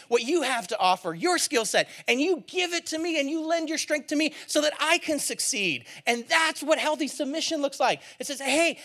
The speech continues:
I, if you can stand on the platform of my skill set and my gifts so that you can reach higher than you could have reached on your own. And I get to stand on the platform of your skill set and your gifts and who you are and what you bring to the table."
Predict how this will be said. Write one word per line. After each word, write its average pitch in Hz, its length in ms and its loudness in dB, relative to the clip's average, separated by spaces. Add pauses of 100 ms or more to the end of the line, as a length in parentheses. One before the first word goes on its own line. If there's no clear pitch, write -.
(120)
I, - 140 0
if 233 500 -10
you 339 140 4
can 311 160 -4
stand 320 400 -2
on 277 100 0
the 262 80 4
platform 302 580 0 (120)
of 233 160 0
my 302 220 2
skill 320 340 -2
set 254 160 0
and 262 100 -4
my 302 140 0
gifts 311 300 0 (100)
so 302 140 0
that 269 100 -2
you 370 140 0
can 311 160 0
reach 277 200 -2
higher 320 440 0
than 285 100 0
you 269 100 2
could 311 140 -2
have 240 140 -4
reached 285 240 -2
on 269 100 0
your 269 140 4
own. 220 100 2 (220)
And 254 120 2
I 320 120 4
get 320 140 -2
to 294 80 -4
stand 302 340 0
on 294 60 2
the 285 60 0
platform 285 380 -4
of 247 140 -2
your 320 160 0
skill 254 240 2
set 226 200 -4
and 233 120 -6
your 339 160 0
gifts 233 240 0
and 226 100 -8
who 240 80 -8
you 320 320 0
are 233 140 6 (180)
and 220 80 0
what 285 120 0
you 302 180 0
bring 285 180 0
to 233 80 -8
the 226 80 -2
table." 226 300 0